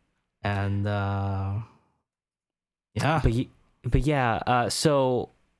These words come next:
Speaker 2: the notebooks that w-, I was looking at, probably, I was looking at, like, the A five sized,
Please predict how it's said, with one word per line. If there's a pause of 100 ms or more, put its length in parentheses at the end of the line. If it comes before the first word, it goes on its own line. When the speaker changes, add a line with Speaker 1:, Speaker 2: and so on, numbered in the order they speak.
(240)
Speaker 2:
the
notebooks
that
w-,
I
was
looking
at,
probably,
I
was
looking
at,
like,
the
A
five
sized,